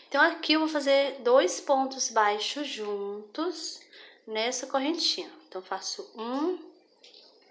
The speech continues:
e dois pontos baixos. Com o primeiro, temos três pontos baixos nessa correntinha,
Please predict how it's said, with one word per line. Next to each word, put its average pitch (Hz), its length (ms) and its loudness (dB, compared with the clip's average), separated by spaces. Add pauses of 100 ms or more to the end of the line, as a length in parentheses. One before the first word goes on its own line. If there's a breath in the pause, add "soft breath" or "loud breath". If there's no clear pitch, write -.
(220)
e 233 140 -6
dois 220 960 -2
pontos 247 640 -6
baixos. 185 840 -8 (480 loud breath)
Com 233 260 -6
o - 20 -12
primeiro, 294 840 4 (160)
temos 294 400 2
três 240 640 2
pontos 254 320 -4
baixos 233 500 0
nessa 214 340 -4
correntinha, 240 640 -4